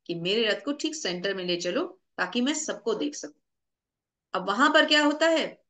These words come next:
कौन कौन खड़े हुए हैं देखिए, अर्जुन के चाचा हैं, ताऊ हैं, पितामह है मतलब दादा हैं, गुरु हैं, मामा हैं, भाई, पुत्र, पौत्र, मित्र, ससुर, सब उसके रिश्तेदार दोनों तरफ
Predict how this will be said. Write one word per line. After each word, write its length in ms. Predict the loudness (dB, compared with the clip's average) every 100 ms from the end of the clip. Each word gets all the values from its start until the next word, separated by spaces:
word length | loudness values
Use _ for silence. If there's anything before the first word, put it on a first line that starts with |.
| _ _ _ _ _ _ _ _ -6
कौन 220 | -4 -2
कौन 220 | -2 -2
खड़े 200 | 0 0
हुए 120 | 0
हैं 140 | -2 -2
देखिए, 460 | -4 -4 -8 -8 _ _ _ -6
अर्जुन 320 | -2 -2 -2
के 180 | -4 -2
चाचा 500 | 2 2 2 -2 -2
हैं, 520 | -2 0 0 0 0
ताऊ 420 | 2 4 0 -2
हैं, 380 | -2 0 0 -4
पितामह 600 | 0 2 2 2 -4 -6
है 280 | -2 -2 -2
मतलब 280 | -4 -4 -2
दादा 320 | 0 0 -2
हैं, 340 | -2 -2 -4 -6 _ _ _ -18
गुरु 440 | 0 4 6 4
हैं, 360 | 2 0 0 -2
मामा 540 | -2 0 2 0 0
हैं, 360 | -2 -4 -4 -8
भाई, 600 | 0 2 2 0 -4 -2
पुत्र, 480 | -2 -2 -2 -2 -2
पौत्र, 600 | 0 0 2 -2 -6 -6
मित्र, 480 | -4 -6 -4 -6 -6
ससुर, 640 | -6 -6 -4 -2 -4 -6 _ _ _
सब 480 | 0 4 6 4 -4
उसके 280 | -6 -4 -2
रिश्तेदार 520 | -2 -4 0 0 0
दोनों 240 | -4 -6
तरफ 180 | -6 -8